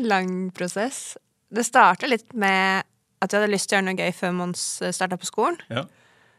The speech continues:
Speaker 1: Eh, det hadde vi liksom tatt hverandre i hånda på,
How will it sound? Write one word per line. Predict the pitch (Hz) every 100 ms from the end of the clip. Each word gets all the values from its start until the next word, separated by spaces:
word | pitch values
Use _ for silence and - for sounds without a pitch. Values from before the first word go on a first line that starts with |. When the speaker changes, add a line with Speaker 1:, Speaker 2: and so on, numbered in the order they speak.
| _
Speaker 1:
Eh, | 359 220 208 208 208 202 208
det | 208
hadde | 208 233
vi |
liksom | 208 208
tatt | 190 -
hverandre | 190 185 190
i |
hånda | 180 170 165
på, | 190